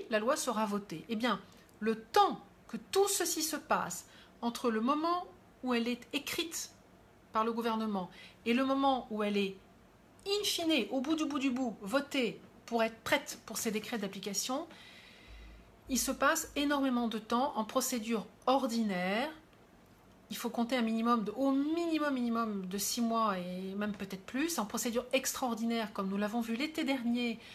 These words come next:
sur, euh, la loi de, de sortie de l'état d'urgence, euh, là, on a pu passer à, euh, trois mois. Mais c'est assez rare, ce temps est toujours très long. Donc, on accuse parfois l'Assemblée, euh, de, de, ou,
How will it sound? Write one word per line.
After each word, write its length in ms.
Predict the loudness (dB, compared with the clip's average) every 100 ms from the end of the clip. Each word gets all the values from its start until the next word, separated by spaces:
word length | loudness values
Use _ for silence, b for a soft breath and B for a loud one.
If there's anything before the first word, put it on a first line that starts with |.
| B B B
sur, 540 | -4 -2 0 0 0
euh, 180 | 0 0
la 140 | 0 0
loi 260 | 4 2
de, 460 | 2 -2 -2 -2 -6 -8 -12 -14 -12
de 100 | -10 -8 -8 -10 -10
sortie 400 | -4 -2 -2 -2
de 40 | -2
l'état 200 | -2 -4
d'urgence, 760 | -4 -4 -2 0 0 -2 -6 B B B -4
euh, 140 | -2 2
là, 180 | 4
on 80 | 4
a 80 | 2
pu 120 | -2
passer 500 | -4 -4 -2 -2 -2 0
à, 380 | 2 4 4 2
euh, 160 | -4 -4
trois 240 | 0 0
mois. 240 | 2 -4 -8 B B -8
Mais 60 | -2
c'est 220 | 0 2
assez 220 | 2 0
rare, 420 | 0 4 4 4 -2 B B -10
ce 160 | -4
temps 160 | 0 0
est 60 |
toujours 320 | 0 -2 -2 -4
très 240 | -2 0
long. 160 | -2 -6 B B B -4
Donc, 260 | -4 0
on 100 | 2 2
accuse 300 | 2 -2 0
parfois 360 | -2 0 0
l'Assemblée, 760 | 2 0 0 0 2 2 0 -6 -12
euh, 380 | -10 -6 -6 -8 -10 -10 -8 -4
de, 240 | -2 0
de, 80 | -2
ou, 180 | -6